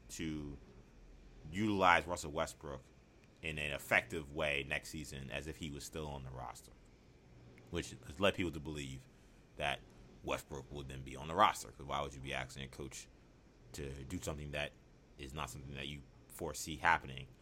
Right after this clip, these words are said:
It also could just be due diligence. Again, they could say, "Look, we're gonna get this guy the hell out of here, but in case we can't, let's get a guy who knows what he's doing." If we do have Russell Westbrook, you know, it can go either way. But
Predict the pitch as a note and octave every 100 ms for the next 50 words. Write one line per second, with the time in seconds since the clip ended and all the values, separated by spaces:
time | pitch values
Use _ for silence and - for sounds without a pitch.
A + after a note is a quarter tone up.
0 | - - E3 G3 F#3 C#3+ C#3+ A#2+ F#2 G#2
1 | E2+ E2 E2 G2 G#2 A2 C2 D2+ C#2+ C#2+
2 | - C#2+ D#2+ D2 D2 D2 C#2+ C2+ C2+ C#2+
3 | C#2 C2 C2 C#2+ D#2 D2 C#2 C2+ C2 A#1+
4 | A#1+ - C#2+ - - E2 C#2+ - - C#2
5 | - C2+ C2+ C2 C#2 C#2 C2+ C2 C2+ -
6 | F#2+ C#2 - - - - - - C2 C#2+
7 | E2+ A#2+ D#2+ C#2 C2 - C2 B1 - C2+
8 | - A#2 C#3+ A2 G2+ C3 B2 B2 A2 E2+
9 | D2+ F#2+ D#2 - - - - - - -
10 | F#2 E2+ D#2+